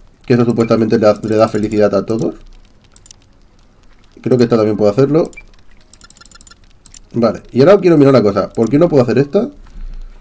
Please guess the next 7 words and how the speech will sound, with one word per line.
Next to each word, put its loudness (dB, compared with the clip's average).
No 2
tengo 4
Blackberry, 2
¿vale? 2
Y 0
no 2
tengo, 2